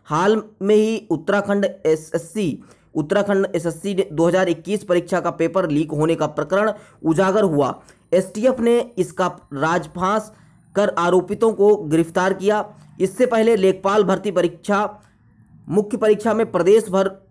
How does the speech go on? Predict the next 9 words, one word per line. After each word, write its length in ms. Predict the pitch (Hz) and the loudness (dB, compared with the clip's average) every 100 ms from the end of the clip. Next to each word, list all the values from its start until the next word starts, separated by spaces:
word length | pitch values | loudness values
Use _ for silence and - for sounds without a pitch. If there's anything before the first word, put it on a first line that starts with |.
| - | -2
से 120 | 208 202 | 0 0
सॉल्वर 440 | 190 165 175 208 | 0 0 0 0
गैंग 380 | 175 175 190 202 - - _ _ _ _ _ _ - - - | 0 2 2 -2 -6 -20 _ _ _ _ _ _ -20 -10 -2
के 80 | 202 | 0
इक्कीस 560 | 208 - - 240 233 | 0 -8 -4 -2 0
लोग 240 | 190 196 165 | 2 2 4
गिरफ्तार 420 | 180 - 185 190 | 0 0 -2 0
किए 200 | 151 151 | 0 0
गए। 180 | 127 | 0